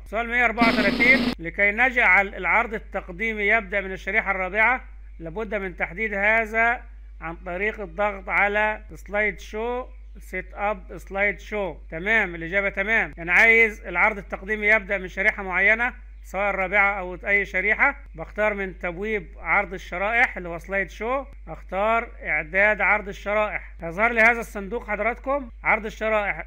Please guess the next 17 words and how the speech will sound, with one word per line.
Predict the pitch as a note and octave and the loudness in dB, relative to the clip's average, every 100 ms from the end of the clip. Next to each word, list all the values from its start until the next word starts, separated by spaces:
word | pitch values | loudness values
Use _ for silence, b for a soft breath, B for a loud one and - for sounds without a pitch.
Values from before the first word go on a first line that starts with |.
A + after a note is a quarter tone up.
| - | -10
أقول | D#3+ F#3+ G3+ | -8 -6 -2
له | G#3 | -2
هنا | G#3+ | -2
من | G#3 A#3 C4+ C4+ | 2 4 4 0
أربعة | G3+ F3+ E3+ G#3+ A#3 A#3 | -6 -4 0 4 6 4
إلى | G#3 G#3 G3+ | 2 2 0
تسعتاشر. | G3+ F#3+ F#3+ G3+ F3+ - - - | -2 -6 -2 0 0 -2 -14 -12
لو | E3 | -10
حبينا | D#3 F3 A3 A3+ | -8 -2 0 0
نجربها | G3+ G#3 A3 G3+ | 0 2 4 4
عملي، | G#3+ A#3+ C#4 C4+ - - - - | 4 2 -2 -6 -12 -16 -16 -14
من | E3+ E3 | -12 -8
تبويب | F3+ E3+ A3+ G#3 | -8 -4 -4 -4
سلايد | G3+ G3+ A3 G#3+ | -6 2 2 2
شو، | - A3+ B3+ C#4 - - | -2 0 2 0 -4 -6
عرض | D#3+ F3+ G#3 | 0 2 0
الشرائح، | G3 - F#3 A3 B3+ C4 - | -6 -6 -2 2 6 4 4